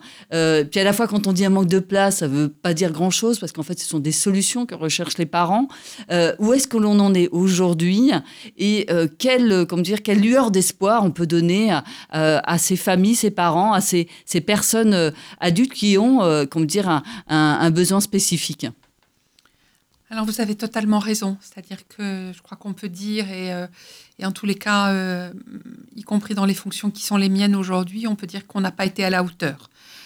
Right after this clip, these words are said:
Speaker 2: sur la question des adultes. Je le, je le disais tout à l'heure en, en, en, en, en introduisant, euh,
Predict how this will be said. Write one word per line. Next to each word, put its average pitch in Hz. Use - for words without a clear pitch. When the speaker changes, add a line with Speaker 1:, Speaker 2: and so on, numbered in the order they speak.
Speaker 2:
sur -
la 180
question 185
des 175
adultes. 170
Je -
le, 180
je 180
le 196
disais 185
tout -
à 202
l'heure 196
en, 185
en, -
en, -
en, 202
en 190
introduisant, 196
euh, 185